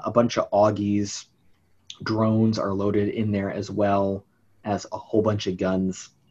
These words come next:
and all of your personal gear for when things get a little bit too hot. So, uh, with Augie's expert skills, you end up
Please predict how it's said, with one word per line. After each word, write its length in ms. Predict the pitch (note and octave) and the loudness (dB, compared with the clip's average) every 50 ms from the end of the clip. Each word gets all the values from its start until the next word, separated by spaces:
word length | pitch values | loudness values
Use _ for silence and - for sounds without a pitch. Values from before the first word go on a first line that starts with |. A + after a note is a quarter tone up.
| _ _ _ _ _ _ _ _ _ _ _ _ _ _ _ | _ _ _ _ _ _ _ _ _ _ _ _ _ _ _
and 140 | G2 G2+ G2 | -4 -4 0
all 220 | - G#2 G2+ G2 | 2 4 4 4
of 100 | F2+ F2+ | 2 0
your 100 | G2 F#2 - | -4 -6 -6
personal 500 | - - A#2 A2+ - - G2 F2+ F#2 F#2+ | -2 0 0 0 0 -2 -2 -2 -2 -2
gear 340 | F2+ F#2+ F#2+ F#2 F2+ F#2 | 0 0 0 0 0 0
for 140 | F#2 - G2+ F#2+ | -2 -2 -4 -2
when 160 | F#2+ F#2 F#2 | -2 -4 -4
things 260 | - G2+ F#2+ F#2 - | -4 -4 -4 -4 -4
get 200 | - D#2+ - - - | -6 -8 -8 -8 -14
a 80 | - | -14
little 320 | F#2 F#2+ A2 C#3+ D#3+ E3 D3+ | -8 -4 -2 -2 0 0 0
bit 240 | - - - - - | -2 -2 -4 -6 -12
too 200 | - - F2+ D#2+ | -6 -4 -4 -4
hot. 380 | - - - - - - - - _ _ - - - - - _ _ | -4 -6 -6 -8 -8 -12 -20 -20 _ _ -20 -20 -20 -20 -20 _ _
So, 360 | - - - A#2+ F#2 - - - - - - - - - - - - - - - - - - - _ _ - | -6 0 2 2 2 2 -2 -10 -20 -20 -20 -20 -20 -20 -20 -18 -20 -20 -20 -20 -20 -20 -20 -20 _ _ -4
uh, 220 | - A#2 A#2 A#2 A#2 | 0 4 6 6 6
with 120 | C3 - - | 6 6 6
Augie's 400 | C#3+ D#3+ E3 E3 E3 E3+ D3+ - - - | 6 8 8 10 8 8 6 6 2 2
expert 440 | - D#3+ D#3+ - - - E3 D3+ - | 2 2 2 0 2 2 2 2 2
skills, 720 | - - - - D3+ D3 C#3+ C#3+ C#3 C#3 C3+ C3+ - - - - - - | -4 -12 0 4 6 6 8 8 8 6 4 4 0 -8 -12 -14 -12 -10
you 400 | C3+ A#2+ B2 B2 A#2+ A#2+ A#2+ - - | -6 -2 2 4 4 4 2 0 -2
end 220 | B2 C3 C3+ B2 | -2 -2 0 2
up 260 | C3 A#2+ A#2+ A#2+ - | 2 2 2 0 -4